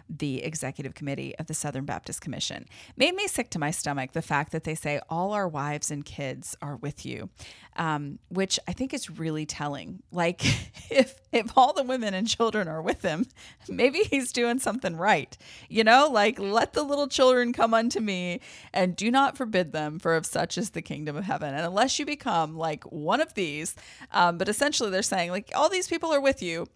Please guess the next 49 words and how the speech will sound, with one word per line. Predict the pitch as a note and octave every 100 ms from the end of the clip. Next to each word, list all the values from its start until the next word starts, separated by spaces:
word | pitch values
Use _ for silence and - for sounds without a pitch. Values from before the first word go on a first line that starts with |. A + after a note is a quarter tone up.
| _ - -
Uh, | F#3 F3+
however, | G#3 G3+ G3+ G3+
we, | G3+ F#3+ C4+ A#3 A3
as | - F3+ A3
the | F#3
executive | E3+ F#3 F3 A3+ C4
committee | - G3 F3
of | E3
the | D3+
S | D3 -
B | D3+
C, | - C#3 D3
think | - D3
that | F#3+ -
you're | C4
wrong | G3 B2+ C#3+ G#3+ - - -
about | D#3+ D#3+
how | F3+
Jesus | D#3 D3+ D#3 F3+
would | G#3+ A3
handle | E3 D#3
this. | D#3 D#3+ C4 - - - -
And | E3+ E3
so | - E3+ D3 D3+ D3
we | - E3 D#3
are | D#3
basically | D3+ D#3 - - D#3+ D3 D3 - _
going | F3 D#3 D#3+
to | D#3
do | D#3
the | D#3+
next | D#3 D#3+ F3 - -
best | D3+ E3 -
thing | C#3+ - F3
since | - D#3+ -
we | D3
can't | - C#3 -
take | C3+ -
you | C#3+
down. | B3 C4 C4 A#3+
We | F3 F3
are | G3+
going | F3+ C3+ F#2+ D#3 E3+
to | - C#3+ C#3 C#3 D3+ -
engage | E3+ E3 D#3+ D3+ E3+
in | D#3
some | D#3
psychological | D#3+ D3+ C3 D3+ D#3+ - G3+ F#3+
warfare, | C#3 C#3 C#3+ C#3+ D3